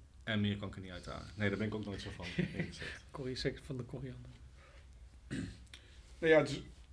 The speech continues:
Speaker 3: verrassend, eh, doordringbaar.
Speaker 2: Ja.
Speaker 1: Mhm.
Speaker 3: Of was jij echt heel lang aan het praten? Dat het gewoon heel lang duurt, eh.
Speaker 2: <laughs>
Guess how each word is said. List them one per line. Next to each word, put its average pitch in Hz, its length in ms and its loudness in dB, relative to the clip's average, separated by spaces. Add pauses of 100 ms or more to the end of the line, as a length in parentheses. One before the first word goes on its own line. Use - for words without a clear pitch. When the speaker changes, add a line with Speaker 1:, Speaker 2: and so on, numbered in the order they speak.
(600)
Speaker 3:
verrassend, 131 580 2
eh, 120 80 2 (200)
doordringbaar. 123 600 4 (280)
Speaker 2:
Ja. 156 260 6 (640)
Speaker 1:
Mhm. 127 300 0
Speaker 3:
Of 104 100 -8
was 117 120 0
jij 127 120 8
echt 120 100 4
heel 120 120 6
lang 120 120 4
aan 110 60 2
het 101 100 0
praten? 107 280 2 (120)
Dat 98 100 -8
het 95 100 -8
gewoon 101 180 -2
heel 101 80 0
lang 104 100 2
duurt, 104 260 -2
eh. 101 80 -4
Speaker 2:
<laughs> - 20 -2